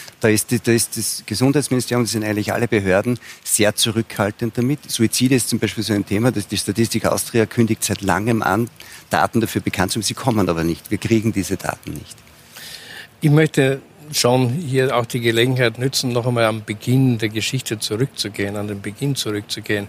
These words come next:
Speaker 2: Im Februar und im März wussten wir nichts, außer dass Virologen, außer dass Virologen uns gesagt haben, das ist eine tödliche Geschichte. Das kann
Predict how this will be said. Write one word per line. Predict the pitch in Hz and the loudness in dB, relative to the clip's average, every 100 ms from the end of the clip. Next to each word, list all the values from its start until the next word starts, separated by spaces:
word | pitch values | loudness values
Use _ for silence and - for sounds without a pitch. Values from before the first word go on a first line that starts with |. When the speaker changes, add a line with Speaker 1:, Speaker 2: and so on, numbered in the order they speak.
| - - - - | -10 -18 -20 -8
Speaker 2:
Im | 117 | -6
Februar | 107 135 143 147 139 139 127 | 0 2 4 6 6 4 0
und | 113 | -6
im | 110 | -4
März | 107 110 - - - - | 0 0 0 -6 -6 -8
wussten | 120 127 - 120 | -2 0 -2 -2
wir | 110 110 - - | 0 -2 -4 -8
nichts, | 110 107 - - - - _ _ _ - - _ | -6 -6 -8 -8 -10 -14 _ _ _ -20 -20 _
außer | 117 120 - 156 156 _ _ - | 0 2 2 2 0 _ _ -6
dass | 113 117 | -4 0
Virologen, | 110 107 123 147 110 104 - _ - - - - _ | 0 2 4 2 0 -10 -18 _ -20 -20 -20 -20 _
außer | 117 139 165 | 0 2 2
dass | 127 117 | 0 0
Virologen | 131 113 110 139 135 131 | 0 2 2 2 2 0
uns | 120 - | -2 -4
gesagt | 110 127 120 - | -2 -2 -2 -2
haben, | 123 120 - | -2 -2 0
das | 117 - | 0 0
ist | - 147 - - | -2 -2 -2 -4
eine | 120 107 - | -4 -4 0
tödliche | 127 120 131 113 110 | 2 2 0 -2 -2
Geschichte. | 113 - 104 - 90 - - - - | -2 -2 -4 -6 -8 -10 -20 -20 -2
Das | 117 117 - - - - - | 0 2 -2 -8 -20 -14 -2
kann | 123 127 | 0 0